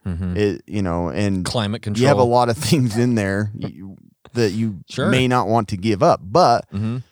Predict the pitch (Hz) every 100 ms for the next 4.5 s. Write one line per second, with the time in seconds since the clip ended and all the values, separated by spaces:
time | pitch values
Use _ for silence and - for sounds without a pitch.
0 | _ _ _ _ _ _ _ 113 127 113
1 | 107 101 104 - 113 101 104 101 90 90
2 | - - 170 80 62 98 85 78 82 90
3 | 87 90 85 - 101 107 101 95 101 101
4 | 104 - 98 95 87